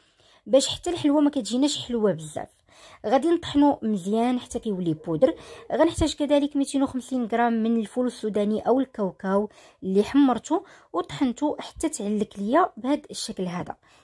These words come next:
يعني من الافضل انكم تطحنوه حتى كيتعلك، خصوصا الا كان عندكم كاوكاو ميدم، راه ما كتلقاوش معاه المشكل،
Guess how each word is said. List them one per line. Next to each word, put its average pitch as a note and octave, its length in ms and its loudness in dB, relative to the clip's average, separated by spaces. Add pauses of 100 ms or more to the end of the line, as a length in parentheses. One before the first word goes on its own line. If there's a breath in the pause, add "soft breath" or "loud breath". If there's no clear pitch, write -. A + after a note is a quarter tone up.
(120 soft breath)
يعني G3 180 0
من C4 100 6
الافضل D#4 440 2
انكم C4+ 340 -2
تطحنوه B3 540 -2
حتى - 260 -8
كيتعلك، A3 640 -4 (540 soft breath)
خصوصا F4 520 2
الا D#4 200 2
كان D4 160 -2
عندكم B3 260 -4
كاوكاو B3 380 0
ميدم، A3+ 640 0
راه B3+ 200 -2
ما A3+ 60 -4
كتلقاوش - 500 -6
معاه G#3 180 -2
المشكل، G3+ 500 0